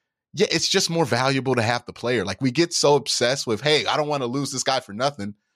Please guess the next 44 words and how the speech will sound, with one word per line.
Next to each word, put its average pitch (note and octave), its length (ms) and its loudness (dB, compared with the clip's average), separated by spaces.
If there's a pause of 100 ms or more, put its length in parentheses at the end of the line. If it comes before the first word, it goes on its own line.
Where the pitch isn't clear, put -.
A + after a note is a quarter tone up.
(520)
That's D#4+ 200 -4
okay. F3 440 -4 (100)
Like, F3 220 0
sometimes A3 420 0
having G3+ 260 -2
a G3 60 -6
guy F#3 200 0
play F3+ 200 -4
out F#3 160 0
his F3 100 -8
contract D#3+ 480 -2
is E3+ 120 -6
fine. E3+ 260 -2 (400)
Like, C#3+ 160 2
you D#3+ 100 0
know, C#3 160 4
you E3 160 -4
can F3+ 80 -12
get F#3+ 140 2
a D#3 40 -4
comp C3 320 -2
pick C#3+ 140 -2
if C3 80 -6
he C3+ 80 -6
gets C3 160 -2
a - 20 -6
big G#2+ 240 -2
deal G#2+ 160 2
somewhere F#2+ 360 0
else. G#2 280 2 (360)
Um, A2 280 4
you A#2+ 80 0
know, G#2+ 80 2
you're D#3 140 0
not D3+ 180 2 (260)
gonna B2+ 200 0
be A#2 100 -2
left G#2+ 240 2
with G#2+ 80 -6
nothing. G#2+ 320 -2
And E3+ 140 -2
if F#3 100 -4
you F#3 140 -2
aren't, A2+ 340 4